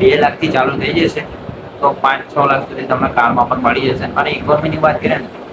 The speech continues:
બે અઢી લાખથી Eeco-માં ચાલુ થઈ જશે, છ લાખ સુધી તમને Eeco-માં મળી રહ્યા છે. ડાઉન પેમેન્ટની વાત કરીએ તો ચાલીસ, પચાસ અથવા સાઠ હજાર ડાઉન પેમેન્ટની અંદર ટોપ કન્ડિશનની અંદર Eeco આખા ગોધરાની અંદર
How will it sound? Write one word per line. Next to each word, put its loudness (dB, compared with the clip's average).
બે 4
અઢી 4
લાખથી -2
Eeco-માં 2
ચાલુ 4
થઈ 4
જશે, 2
છ 4
લાખ 2
સુધી -2
તમને 0
Eeco-માં 2
મળી 2
રહ્યા 0
છે. -4
ડાઉન 2
પેમેન્ટની 4
વાત 2
કરીએ 4
તો -2
ચાલીસ, 0
પચાસ 2
અથવા 2
સાઠ 2
હજાર 4
ડાઉન 4
પેમેન્ટની 2
અંદર 2
ટોપ 0
કન્ડિશનની 2
અંદર 2
Eeco 4
આખા 0
ગોધરાની 4
અંદર 0